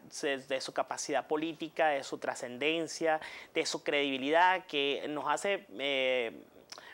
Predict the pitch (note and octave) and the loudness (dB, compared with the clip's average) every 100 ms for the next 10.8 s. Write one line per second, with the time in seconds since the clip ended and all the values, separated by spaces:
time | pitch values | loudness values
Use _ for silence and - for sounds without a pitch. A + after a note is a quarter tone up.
0 | - D#3 D3+ F3 G#3 A3 G#3 C#3 C#3+ C#3 | -4 -2 2 2 2 2 -2 0 0 2
1 | C#3 - - D3 G3 G3 A3+ G#3+ D3+ A#2+ | -2 -2 0 4 4 4 2 0 0 -4
2 | - A#2 - B2+ A#2+ C3+ - - - - | -6 -10 -8 -6 -4 -6 -8 -18 -20 -6
3 | C3+ C3 B2 B2 C#3 F#3+ F#3 G3+ G#3 G#3 | 0 2 0 -2 -2 0 2 2 0 0
4 | F3 C#3+ C3 C3+ D#3+ G#3+ G3+ D3+ B2+ E3 | -2 0 2 2 2 4 4 4 2 0
5 | F#3 - A#2 C#3+ C3+ B2+ C3 D#3 G#3+ G#3 | 0 -4 -6 -6 -4 -4 -4 -4 0 0
6 | D3 C3+ F3 F#3 G3+ A3 - - - - | 0 -2 0 2 4 2 0 -12 -16 -4
7 | E3 D3+ E3 F#3 A3+ A#3 G#3+ E3 D3+ D#3 | 0 4 4 4 6 4 4 0 2 2
8 | D#3 G3+ A#3+ A#3 A3 F3+ D3 D3+ D3+ F3+ | 2 4 6 8 8 6 4 2 2 2
9 | B3 A#3 F#3+ F3+ G#3 A#3 G#3 F#3+ G#3+ B3 | 2 2 2 2 2 2 2 2 2 2
10 | B3 A#3 F#3+ F#3+ F#3+ - G#3+ | 2 2 6 4 4 0 -2